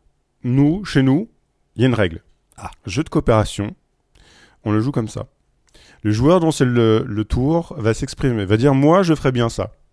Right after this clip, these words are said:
Speaker 2: Hmm.
Speaker 1: Le, les autres joueurs commencent à discuter en disant, « Oui, mais peut-être que faire ça, ça serait mieux. » Et ensuite, on s'arrête assez vite parce que quand même, il faut pas, euh, prendre
Speaker 2: Ouais.
Speaker 1: deux heures pour jouer à l'île interdite. Euh, on laisse le libre arbitre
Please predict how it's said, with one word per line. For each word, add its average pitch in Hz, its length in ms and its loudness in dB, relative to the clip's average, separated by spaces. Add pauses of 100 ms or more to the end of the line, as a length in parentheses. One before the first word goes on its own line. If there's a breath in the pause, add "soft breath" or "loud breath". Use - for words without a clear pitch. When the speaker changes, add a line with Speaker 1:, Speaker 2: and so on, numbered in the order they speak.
(320)
Speaker 2:
Hmm. 90 140 -12 (1040 loud breath)
Speaker 1:
Le, 110 500 2
les 104 200 0
autres 147 140 4
joueurs 143 520 4 (180)
commencent 135 280 -2
à 139 40 -2
discuter 123 300 -8
en 104 60 -2
disant, « 104 200 -4
Oui, 156 160 -4
mais 120 140 -2
peut-être - 500 -2
que 175 140 0
faire 160 240 -4
ça, 170 120 -4
ça 156 120 -6
serait - 220 -8
mieux. » 101 200 -4 (920 loud breath)
Et 104 100 -2
ensuite, 156 640 -4 (500)
on 98 60 -8
s'arrête 104 340 0
assez 101 180 -4
vite 117 160 -10
parce - 140 -10
que - 80 -20
quand 98 80 -6
même, 104 100 -2
il 101 60 -6
faut 90 120 -10
pas, 95 200 -2
euh, 85 240 -4 (200)
prendre 95 60 -6 (140)
Speaker 2:
Ouais. 104 60 -2
Speaker 1:
deux 98 180 2
heures 113 100 4
pour 98 120 -2
jouer 98 260 0
à 85 140 -2
l'île 82 120 -8
interdite. 95 480 -6 (580 loud breath)
Euh, 95 300 0 (100)
on 107 120 2
laisse 139 480 2 (160)
le 98 100 -4
libre 117 260 0
arbitre 113 600 -4